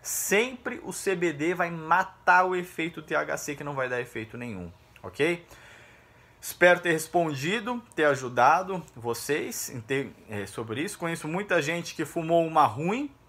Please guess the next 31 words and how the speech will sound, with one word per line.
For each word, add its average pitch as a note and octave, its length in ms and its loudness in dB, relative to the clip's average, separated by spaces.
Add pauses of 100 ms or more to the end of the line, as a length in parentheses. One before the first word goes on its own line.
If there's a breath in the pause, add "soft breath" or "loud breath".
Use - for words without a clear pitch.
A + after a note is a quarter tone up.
(160)
que A#2+ 160 -6
não, A2+ 200 -6
que A2 140 -10
não A#2 120 -6
foi C3 180 -4
bom C3 220 -6
pro, A2 440 -2
pro G#2+ 100 -16
seu B2 200 -8
corpo D3+ 480 0
e - 20 -20
tudo B2 240 -8
mais, C#3 260 0
ficou E3 320 2
com F3 160 -4
despersonalização, E3+ 920 -6
e A3+ 40 -6
fumou A#3 320 2
uma A#3+ 200 6
boa B3+ 440 6
e - 40 -4
ficou, A3+ 340 -2
foi G#3+ 180 -2
resolvido G#3 800 -2
de F3 100 -8
um F#3 80 -4
dia F3 180 0
pra F#3 180 2
noite, C#3 500 -6 (320)
tá? C3+ 300 2 (680 loud breath)
Então, A3+ 380 4